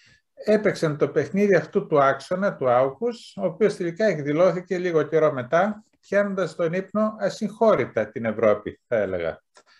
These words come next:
Επομένως, πρέπει να δούμε λιγάκι, όταν ο raison που λέμε στα γαλλικά για την Ευρώπη ως ενιαία δύναμη, δεν ξέρω πόσο ενιαία είναι. Για να μην πω ότι βεβαίως στις,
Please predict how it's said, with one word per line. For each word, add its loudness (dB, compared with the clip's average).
Επομένως, 0
πρέπει 0
να 0
δούμε 2
λιγάκι, 2
όταν -6
ο 0
raison 4
που -10
λέμε 2
στα -4
γαλλικά 2
για -6
την -8
Ευρώπη 2
ως 0
ενιαία 0
δύναμη, -4
δεν -2
ξέρω 4
πόσο 2
ενιαία 2
είναι. -2
Για 0
να 2
μην 0
πω 2
ότι 4
βεβαίως 2
στις, -10